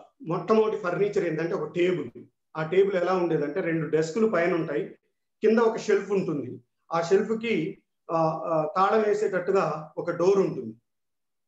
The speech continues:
ఆ రిమైనింగ్ కర్రీని ఆ డోర్ లోపల పెట్టేసి, తాళం వేసి,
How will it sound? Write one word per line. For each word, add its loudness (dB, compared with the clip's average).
ఆ 0
రిమైనింగ్ 0
కర్రీని 2
ఆ 2
డోర్ 2
లోపల 4
పెట్టేసి, -4
తాళం 2
వేసి, -2